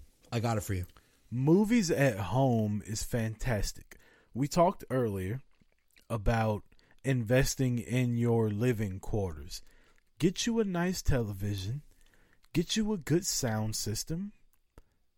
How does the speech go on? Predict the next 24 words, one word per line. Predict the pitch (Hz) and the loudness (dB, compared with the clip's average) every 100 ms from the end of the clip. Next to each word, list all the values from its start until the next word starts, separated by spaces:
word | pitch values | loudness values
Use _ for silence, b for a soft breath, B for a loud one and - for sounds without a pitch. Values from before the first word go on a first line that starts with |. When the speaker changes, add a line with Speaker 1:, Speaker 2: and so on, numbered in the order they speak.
| - | -10
Speaker 2:
You | 113 | 2
dig? | 135 147 220 - b b b | 4 6 4 -4 b b b
Like, | 117 | 0
get | 127 170 | 0 0
you | 240 | -2
some | - 226 | -2 -4
surround | - 208 120 113 113 | -4 -2 -2 -2 -4
sound. | - 110 104 147 170 b b b | -4 -2 -2 -4 -8 b b b
Hook | - 165 - | 0 2 4
that | - - | 0 2
shit | 247 247 | 2 2
up. | 156 117 - - - - - b b - | 2 0 -2 -12 -20 -20 -20 b b -4
Watch | 104 156 - | 2 2 4
your | 185 180 | 4 6
movie | 160 165 151 131 | 6 6 6 4
at | 123 131 | 4 0
home. | 110 120 123 95 78 - b b b | 0 0 0 -2 -6 -16 b b b
Guess | - 233 - | 4 4 4
what? | 233 - - | 2 4 8
People | 269 254 | 10 8
fucking | 220 233 226 151 127 | 4 4 4 4 6
love | 185 165 | 4 4
Wonder | 110 123 123 117 | 4 4 6 4
Woman | 107 104 98 | 4 2 0